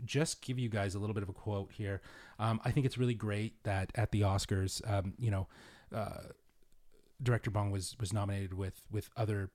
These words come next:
peers of his, uh, Martin Scorsese and, and Quentin Tarantino. Um, and in his speech, you know, he mentioned, um, he mentioned a quote that goes, uh, "The most personal is the most creative," um, which is this quote from Martin Scorsese. So to recognize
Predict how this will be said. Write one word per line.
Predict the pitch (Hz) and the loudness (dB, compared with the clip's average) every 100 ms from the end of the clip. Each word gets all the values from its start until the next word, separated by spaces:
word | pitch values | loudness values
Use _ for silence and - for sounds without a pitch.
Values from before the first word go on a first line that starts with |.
| _ - | _ -4
peers | 120 98 90 | 0 0 0
of | |
his, | 90 98 123 - - | -2 -2 -4 -6 -6
uh, | 95 92 - | -8 -8 -6
Martin | 107 101 | -6 -4
Scorsese | - 104 - 95 98 95 | -4 -2 -2 -2 -2 -4
and, | 92 101 | -4 -4
and | 101 | -4
Quentin | - 104 | -4 -4
Tarantino. | 107 98 90 98 92 92 - - - - | -4 -4 -2 -4 -4 -6 -10 -20 -20 -8
Um, | 113 95 98 - | -2 0 -2 -2
and | - | 0
in | 113 | 0
his | 107 - | 0 -2
speech, | - 104 92 - - | -2 -4 -4 -8 -6
you | 113 | -4
know, | 95 | -2
he | 90 107 | -4 -4
mentioned, | 98 104 98 104 95 90 - 85 | -2 -2 -2 -4 -6 -6 -10 -10
um, | 101 95 98 - _ _ - - _ | -12 -12 -14 -16 _ _ -14 -14 _
he | 113 | 0
mentioned | 113 107 | 2 2
a | 98 | 2
quote | - 117 101 - | 6 6 4 2
that | 110 - | 0 0
goes, | - 101 95 - | 2 2 2 2
uh, | 104 | 0
"The | 98 | 2
most | 110 104 | 2 2
personal | - 131 - 127 113 104 - - - - | 2 2 4 4 4 0 -6 -20 -20 -2
is | 113 98 | -2 2
the | |
most | 110 107 - | 2 2 2
creative," | 113 107 98 87 - - 104 | 2 2 2 -2 -10 -12 -4
um, | 95 85 90 - | -2 -2 -4 -2
which | 107 - | -2 0
is | 113 | -2
this | 98 - | -2 -4
quote | - 120 - | 2 2 2
from | - 117 104 | 2 4 4
Martin | 104 107 110 | 2 0 -2
Scorsese. | - 98 - 101 95 95 | -2 0 0 0 -2 -4
So | - 104 | -4 -2
to | |
recognize | 110 120 123 110 104 98 - | 0 0 0 -2 -2 -2 -6